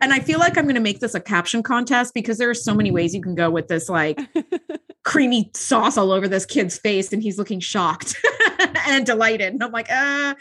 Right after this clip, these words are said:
Speaker 1: let's leave this up to the public to come up with the best
Speaker 2: Yeah, I can only
Speaker 1: caption."
Speaker 2: see one hundred percent great captions coming from that picture.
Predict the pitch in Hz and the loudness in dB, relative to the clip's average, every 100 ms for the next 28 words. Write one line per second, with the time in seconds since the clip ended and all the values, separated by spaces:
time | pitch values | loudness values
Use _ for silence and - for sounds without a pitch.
0 | - - 285 370 381 349 285 294 - 220 | -12 -8 -2 -2 -2 -2 0 -2 -2 -4
1 | 220 208 160 170 - 311 - - 277 294 | -2 -4 -2 -6 0 0 0 -2 -2 -4
2 | 254 - 220 220 240 220 208 - 247 349 | -4 -4 -6 -2 2 4 4 2 0 0
3 | 339 - - 311 233 170 269 - _ - | 0 2 0 -2 -2 -2 -4 -12 _ -20
4 | _ _ 226 240 269 320 339 330 - 240 | _ _ -4 -2 0 -2 -4 -6 -6 -6
5 | 220 226 233 - 247 185 202 175 - 196 | -4 0 0 0 -2 -2 -4 -10 -10 -4
6 | 180 208 170 - 240 - | 2 2 2 -4 0 2